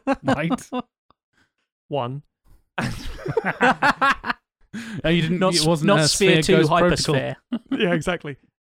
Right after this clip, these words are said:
Speaker 2: And Babel.
Speaker 1: Wow,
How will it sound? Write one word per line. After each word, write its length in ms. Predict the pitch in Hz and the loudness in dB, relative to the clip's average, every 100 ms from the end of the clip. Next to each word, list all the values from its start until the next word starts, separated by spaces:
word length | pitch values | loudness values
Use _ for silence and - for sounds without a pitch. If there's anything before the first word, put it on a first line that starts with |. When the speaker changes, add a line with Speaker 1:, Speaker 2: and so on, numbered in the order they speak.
| _ | _
Speaker 2:
And 440 | 165 160 156 147 - _ _ _ _ _ _ _ _ _ | -4 -2 -4 -6 -10 _ _ _ _ _ _ _ _ _
Babel. 420 | - 202 151 139 _ _ | -2 0 -2 -8 _ _
Speaker 1:
Wow, 560 | - 131 139 120 104 - | -6 -4 -2 -4 -6 -12